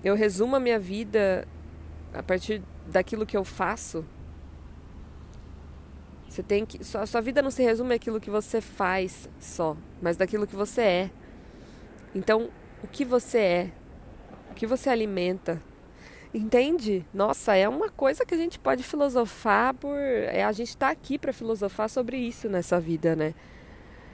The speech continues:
Acredito que somos seres espirituais aprendendo a ser humano.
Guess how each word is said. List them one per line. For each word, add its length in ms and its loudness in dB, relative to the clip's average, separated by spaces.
Acredito 540 6
que 260 0
somos 300 2
seres 320 4
espirituais 800 4
aprendendo 800 2
a 100 2
ser 540 4
humano. 640 0